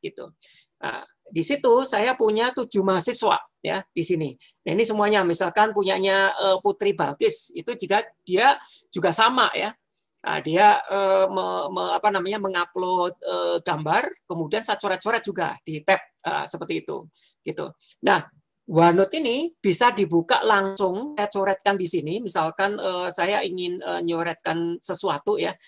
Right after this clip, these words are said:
eh, di sini ada draw gitu ya, kemudian ada gambar merah. Nah, ini, eh, saya bisa langsung coretkan di, di sini ya. Sa-, saya coretkan atau saya ganti dan lain sebagainya.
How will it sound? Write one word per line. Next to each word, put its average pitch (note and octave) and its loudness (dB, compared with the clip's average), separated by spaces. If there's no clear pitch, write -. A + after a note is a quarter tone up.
eh, D#3+ -2
di D3+ -4
sini F3+ -2
ada E3 2
draw B3+ 2
gitu E3+ -2
ya, C#4 -4
kemudian D#3+ -2
ada E3 2
gambar D#3+ 4
merah. F#3+ 4
Nah, - -4
ini, C4 -2
eh, G3 6
saya A3 0
bisa G3 2
langsung F#3 -2
coretkan F#3+ 0
di, E3+ 2
di E3 2
sini F#3 -2
ya. D#3+ -6
Sa-, E3+ -2
saya E3 -4
coretkan G3+ 0
atau F3 -4
saya E3+ -2
ganti E3 -2
dan D#3+ 0
lain D#3 -4
sebagainya. D3 -6